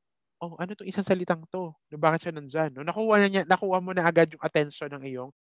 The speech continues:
mambabasa. Pero syempre, da-, porket, ah, nakita mo na mas catchy yung punch lead, punch lead na o yung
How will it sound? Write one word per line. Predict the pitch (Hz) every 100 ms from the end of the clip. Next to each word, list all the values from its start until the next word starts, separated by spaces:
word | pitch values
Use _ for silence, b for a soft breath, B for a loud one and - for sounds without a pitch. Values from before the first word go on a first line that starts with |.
| _
mambabasa. | - 135 127 123 113 - 131 110 B _ _ _ _ _ -
Pero | 220 226
syempre, | 254 240 175 151 165 B _ _ _ _ _ _
da-, | - 165 170 196
porket, | 196 196 196 _ _ _ _ _ _ -
ah, | 165 165
nakita | 160 180 196 185
mo | 180 175 170
na | 160 147 147
mas | 165 147
catchy | - - 214 _ - 180 170
yung | 147
punch | - 151 151 -
lead, | 151 131 127 -
punch | 170 175 -
lead | 175 156
na | 143 139 135
o |
yung | 147 147